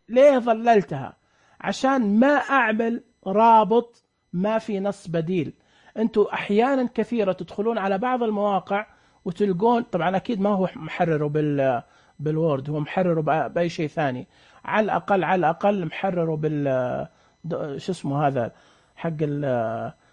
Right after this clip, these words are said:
حق الويب، موقع، برنامج الويب، إيش اسمه يا ربي؟ إيش فيني اليوم أنا؟ ط-، عادي ترى، عادي مع ال-، مع ال-،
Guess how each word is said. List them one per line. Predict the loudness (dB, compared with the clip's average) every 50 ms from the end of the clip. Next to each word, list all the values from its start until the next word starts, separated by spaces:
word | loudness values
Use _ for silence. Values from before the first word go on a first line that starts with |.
| _ _ _ _ -14
حق | -10 -10 -8 -6 -4 -4
الويب، | -2 -2 -2 -2 -2 -2 -2 -4 -8 -18 -20 _ _ _ _ _ _ _ _ -4
موقع، | -4 -4 -4 -4 -4 -6 -6 -6 -6 -6 -6 -6 -6
برنامج | -4 -4 -2 0 0 0 0 0 0 -2 -2
الويب، | -2 -2 -2 -4 -6 -8
إيش | -10 -10 -10 -10
اسمه | -12 -12 -12 -12 -10 -8 -8
يا | -8
ربي؟ | -8 -8 -8 -10 -14 -16 -16 -16 -18 _ _ -20
إيش | -20
فيني | -10 -6 -4 -2 -2 -2
اليوم | -2 -2 -2 -2 -2
أنا؟ | -4 -4 -4 -6 -8 -10 -8 -2
ط-، | 0 0
عادي | 0 0 0 0 0 0 0 0 -4
ترى، | -8 -8 -10 -10 -10 -8
عادي | -6 -4 -4 -4 -4 -4 -6
مع | -8 -8 -10 -8 -8 -8 -8
ال-، | -8 -8 -10 -12 _ _ _ _ _ _ _ _ _ _ _ _ _ _ _
مع | -4 -4 -2 0 0
ال-، | 0 0 0 0 0 0 0 -2